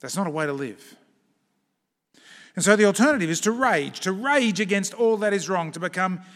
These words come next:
increasingly educated against the e-, about the evils that others perpetrate and why the solutions that everyone else proposes won't cut it. And, and again, there's some sense to this. Who would actually want to stop caring?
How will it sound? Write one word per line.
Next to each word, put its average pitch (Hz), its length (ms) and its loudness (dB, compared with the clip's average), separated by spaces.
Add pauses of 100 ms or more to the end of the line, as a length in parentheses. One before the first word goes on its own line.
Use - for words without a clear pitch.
(100)
increasingly 196 720 -2
educated 220 540 0
against 202 300 -2
the 185 240 -6
e-, 214 80 -4
about 180 280 0
the 170 160 -6
evils 202 380 -2
that 185 80 -8
others 180 260 -2
perpetrate 196 600 -2 (380)
and 190 160 -2
why 196 140 0
the 185 140 0
solutions 202 640 0
that 190 100 0
everyone 226 400 2
else 220 280 -2
proposes 160 680 -4
won't 180 380 -2
cut 208 220 -4
it. 123 100 -12 (1600)
And, 202 140 2
and 214 240 2
again, 254 300 0
there's 180 240 -2
some 185 400 -4
sense - 560 -4
to - 160 -10
this. 147 200 -4 (380)
Who 208 200 4
would 247 180 -2
actually 220 420 -6
want 311 300 -2
to 277 100 0
stop - 400 -8
caring? 120 420 -10